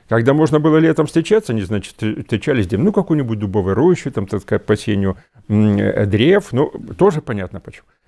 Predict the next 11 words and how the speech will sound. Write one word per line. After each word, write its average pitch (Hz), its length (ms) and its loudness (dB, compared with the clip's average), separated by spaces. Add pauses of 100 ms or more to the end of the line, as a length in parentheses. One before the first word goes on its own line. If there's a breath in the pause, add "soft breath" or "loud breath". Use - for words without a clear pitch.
Зима 143 280 2
прис-, 147 240 -2
э, 156 40 -4
э, 131 320 2
наступила, 131 680 2 (380 soft breath)
ну, 151 300 6
конечно, 135 560 2
э, 113 280 2
встречаться 110 600 4
реже 175 420 4
стали, 117 340 2